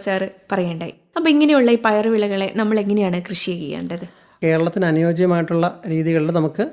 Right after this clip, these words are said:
Speaker 2: വൻപയർ, ചെറുപയർ, അതുപോലെ ഉഴുന്ന്, പിന്നെ തുവര, മുതിര, ഇതൊക്കെയാണ് സാധാരണഗതിയിൽ നമ്മൾ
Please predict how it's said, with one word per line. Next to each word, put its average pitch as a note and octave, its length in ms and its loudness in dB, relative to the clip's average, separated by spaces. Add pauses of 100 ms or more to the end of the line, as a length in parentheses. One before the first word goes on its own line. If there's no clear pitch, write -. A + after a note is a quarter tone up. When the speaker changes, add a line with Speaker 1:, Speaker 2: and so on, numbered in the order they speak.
(180)
Speaker 2:
വൻപയർ, D3+ 420 2 (300)
ചെറുപയർ, D3+ 440 2 (380)
അതുപോലെ C#3+ 380 0 (360)
ഉഴുന്ന്, D#3 300 0 (200)
പിന്നെ D#3 220 -2 (360)
തുവര, E3 220 2 (160)
മുതിര, D#3+ 200 2 (100)
ഇതൊക്കെയാണ് F3 320 -2 (100)
സാധാരണഗതിയിൽ E3+ 720 2
നമ്മൾ E3 140 4